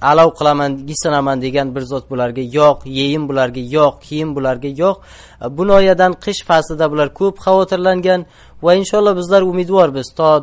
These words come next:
qish fasli kelib, bu mardum qiyinchilikda uncha qolaman deguncha, inshaalloh umidvormiz, hukumat markazini tavajjuhini jalb qilib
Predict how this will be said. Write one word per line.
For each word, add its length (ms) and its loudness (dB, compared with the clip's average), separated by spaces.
qish 220 -8
fasli 320 -2
kelib, 320 -4
bu 120 -2
mardum 380 0
qiyinchilikda 640 -8
uncha 220 -4
qolaman 440 -2
deguncha, 400 -6
inshaalloh 420 2
umidvormiz, 600 0
hukumat 400 -4
markazini 540 -4
tavajjuhini 520 -6
jalb 300 -2
qilib 200 -4